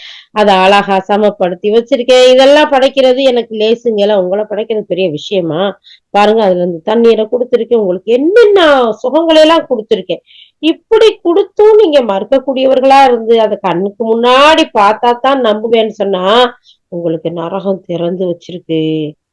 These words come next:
வா-, யாரு வரம்பு மீற பேசின பேச்சா பேசுனாங்களோ, இந்த வாழ்க்கைக்கு முன்னுரிமை, இந்த, அதாவது உலக வாழ்க்கைக்கு முன்னுரிமை கொடுத்தாங்களோ, அவங்களுடைய இருப்பிடம் நரகம்தான்.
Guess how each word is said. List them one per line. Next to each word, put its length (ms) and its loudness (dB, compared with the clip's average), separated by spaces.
வா-, 280 0
யாரு 440 0
வரம்பு 500 -4
மீற 500 0
பேசின 480 -2
பேச்சா 500 -2
பேசுனாங்களோ, 680 0
இந்த 140 0
வாழ்க்கைக்கு 640 -2
முன்னுரிமை, 400 -6
இந்த, 140 -6
அதாவது 320 -4
உலக 260 -2
வாழ்க்கைக்கு 520 -2
முன்னுரிமை 640 0
கொடுத்தாங்களோ, 500 -2
அவங்களுடைய 760 -2
இருப்பிடம் 460 -10
நரகம்தான். 500 -2